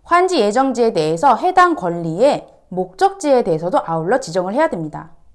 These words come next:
그리고 제가 환지 계획에서 환지 일, 이, 삼, 사 뭐 이렇게 되어 있는 것들 중에서 환지 예정지를 고른다고 했죠. 그러니까 환지 계획에는 환지 예정지는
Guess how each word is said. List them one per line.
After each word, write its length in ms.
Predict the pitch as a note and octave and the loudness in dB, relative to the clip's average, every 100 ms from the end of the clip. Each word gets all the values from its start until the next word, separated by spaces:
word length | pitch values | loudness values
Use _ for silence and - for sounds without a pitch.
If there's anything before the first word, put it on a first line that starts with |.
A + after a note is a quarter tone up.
| _ | _
그리고 220 | C#4+ D#4 E4+ | -4 0 0
제가 320 | A#3 B3+ - | 2 4 4
환지 420 | F4+ G4+ G4 G4 | 4 2 2 0
계획에서 600 | A3+ G#3+ E3 E3 B3 - | 0 -4 -2 0 2 0
환지 360 | F#4+ G4+ F#4+ F#4 | -2 -2 0 -2
일, 320 | - G4 G4 | -2 -2 0
이, 160 | D#4+ E4 | 0 -2
삼, 240 | F4+ F#4+ | -2 -2
사 200 | E4 D#4+ | 2 4
뭐 120 | B3 F3+ | 4 2
이렇게 180 | A#3 | 0
되어 340 | A#3+ G#3+ A3+ A#3+ | 0 0 0 0
있는 320 | G3+ G#3 C#4 | -2 0 0
것들 300 | A#3 E3+ F#3+ | -2 -4 -6
중에서 320 | D#3+ D#3 E3+ | -6 -6 -6
환지 300 | C4+ F4 E4+ | -4 -4 -2
예정지를 640 | F3+ D#3 G3 E3 E3 C#4+ - | -4 -4 -6 -6 -2 -2 -2
고른다고 360 | F3 F3 E3 | -6 -4 -4
했죠. 460 | G#3+ - F3 F#3 - - - | -4 -2 2 2 0 -10 -12
그러니까 640 | - C#4+ A#3 D4+ G#3 - - | -2 -2 2 4 2 2 -6
환지 360 | - G#4+ G#4+ A4 | 0 2 2 2
계획에는 600 | A#3+ C4 B3+ F#3+ C#4 G4+ - - | 4 4 4 0 -2 -4 -10 0
환지 380 | G4+ F#4+ E4 | 2 2 2
예정지는 760 | E3 E3+ D4+ F4 C#4 C4+ F4+ | 2 2 4 2 2 0 0